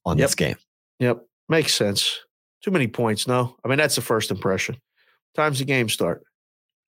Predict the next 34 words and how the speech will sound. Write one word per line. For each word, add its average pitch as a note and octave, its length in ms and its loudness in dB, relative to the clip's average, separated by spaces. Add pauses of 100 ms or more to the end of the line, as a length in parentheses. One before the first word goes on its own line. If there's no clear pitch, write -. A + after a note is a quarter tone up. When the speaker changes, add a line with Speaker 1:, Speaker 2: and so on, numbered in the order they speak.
(160)
Speaker 1:
Uh, G2 140 2
I F#2+ 100 2
think C#3+ 420 -2
it's - 400 2 (100)
locally A#2+ 840 0 (100)
eight, A2+ 260 2
uh, F2 220 0
seven C3+ 240 2
o'clock A#2+ 200 0
local. C3+ 360 0
I D#3 60 0
think A2+ 200 -2
it's - 160 -2
five G#2+ 220 2
o'clock C3+ 180 -4
our C3+ 100 0
time. F#3 280 0 (600)
Speaker 2:
Five. - 220 -6
Speaker 1:
It's G2 80 -2
in C3 100 2
Missouri, G#2+ 420 2
so F#2+ 220 0
it's - 140 -2
Central G2 240 2
Time. G#2+ 200 2 (1300)
Speaker 2:
Auburn, A#2 520 0
Missouri. F2+ 760 -4 (520)
Wow. - 480 -2 (500)
Gambling A#2+ 420 2
Twitter, A2+ 480 0
everybody's G#2 600 -2
on - 180 -6
the - 60 -10
dog. - 340 -8